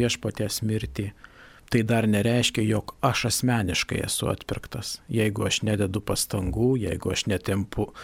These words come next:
netampu tas, kuris pasako: "Viešpatie, aš tikiu tavim, Viešpatie, tu esi mano širdyje, tu esi pagrindas tuo, kuo aš gyvenu",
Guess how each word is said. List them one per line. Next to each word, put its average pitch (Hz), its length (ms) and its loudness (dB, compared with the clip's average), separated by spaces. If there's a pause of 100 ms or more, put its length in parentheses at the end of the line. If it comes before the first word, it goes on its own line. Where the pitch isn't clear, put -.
(140)
netampu 113 880 2 (180)
tas, 120 320 4
kuris 113 460 0 (760)
pasako: 117 520 2
"Viešpatie, 107 800 2
aš - 140 0
tikiu 131 320 -2
tavim, 101 440 0
Viešpatie, 95 560 -2
tu - 200 -2
esi 101 580 0 (280)
mano 104 340 0
širdyje, 113 840 0
tu 117 100 -6
esi 95 340 -2
pagrindas 98 720 -2
tuo, 101 180 -4
kuo - 220 -4
aš 104 140 -4
gyvenu", 101 540 0